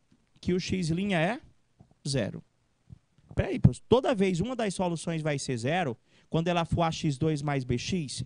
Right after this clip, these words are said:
É. E a outra solução, o oposto do B? O A é um, não é? O A é um, professor. Se o A é um, o valor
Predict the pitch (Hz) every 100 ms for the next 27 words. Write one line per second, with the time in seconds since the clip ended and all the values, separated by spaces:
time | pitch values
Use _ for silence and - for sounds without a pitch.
0 | - 127 101 - _ _ _ - 185 190
1 | 185 - 170 185 165 160 - 143 110 -
2 | 147 147 147 143 - 143 139 104 - -
3 | _ _ _ _ 147 139 165 214 151 131
4 | 170 233 - _ _ _ _ 123 113 110
5 | 180 127 117 113 113 - 117 - _ _
6 | - - 139 143 156 180 185 170 175 208
7 | - _ _ _ _ _ _ 185 175 190
8 | 165 147 139